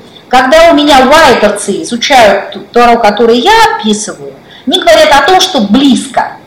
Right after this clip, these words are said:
Круглянцы, правда, тоже говорят близко. Но, тем не менее, не совсем то, да, вот так, чтобы вам прям именно,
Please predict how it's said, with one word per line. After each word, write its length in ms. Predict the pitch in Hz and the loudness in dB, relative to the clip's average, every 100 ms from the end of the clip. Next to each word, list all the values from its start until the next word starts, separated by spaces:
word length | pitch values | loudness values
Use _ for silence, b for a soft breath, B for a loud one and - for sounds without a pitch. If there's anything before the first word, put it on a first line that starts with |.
| - - - - - - - - - - - - B - | -20 -20 -20 -20 -20 -20 -20 -20 -20 -20 -20 -20 B -10
Круглянцы, 500 | 226 233 339 330 233 | -6 0 0 0 0
правда, 240 | 233 240 | -2 0
тоже 180 | 214 202 | -2 -2
говорят 400 | 147 156 147 - | -4 -4 -4 -8
близко. 320 | - - - - B B | -16 -18 -18 -20 B B
Но, 320 | 247 381 381 - - | 0 0 0 -8 -8
тем 200 | 349 339 | -4 0
не 60 | 349 | 0
менее, 220 | 359 311 | 0 -2
не 20 | |
совсем 600 | 320 311 311 269 196 165 | 0 0 0 0 -2 -2
то, 200 | 196 - | -6 -4
да, 240 | - 311 277 | 0 0 2
вот 120 | 214 | 0
так, 180 | 294 311 | 0 0
чтобы 200 | 277 226 | -2 2
вам 200 | 277 262 | 2 2
прям 220 | 285 285 | 2 2
именно, 500 | 285 262 269 233 | 2 2 2 0